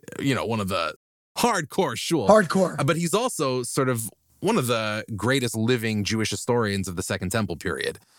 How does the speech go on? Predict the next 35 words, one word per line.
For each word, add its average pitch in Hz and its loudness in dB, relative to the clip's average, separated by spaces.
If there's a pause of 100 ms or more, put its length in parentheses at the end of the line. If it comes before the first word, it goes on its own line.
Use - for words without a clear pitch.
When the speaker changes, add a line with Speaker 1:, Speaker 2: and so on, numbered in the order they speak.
(280)
Speaker 1:
A-, 135 0
absolutely 131 -2 (420)
beyond 120 2
brilliant. 92 0
So 104 -6
studying 143 0
with 104 0
him 107 0
was 87 -6
just - -8
fascinating. 85 -4 (420)
And 139 2
it 147 0
was 143 0
kind 208 -2
of 123 -4
there 143 2
that 117 -2
I 110 0
sort 117 -2
of 101 -2
made 113 0
my 104 0
shift - -2
from 104 0 (540)
studying 117 -2
the 107 0
Babylonian 123 0
Talmud 107 -2
to 98 -2
focusing 107 -2
on 98 -2 (420)
the 90 -2
rise 110 -2
of 90 -4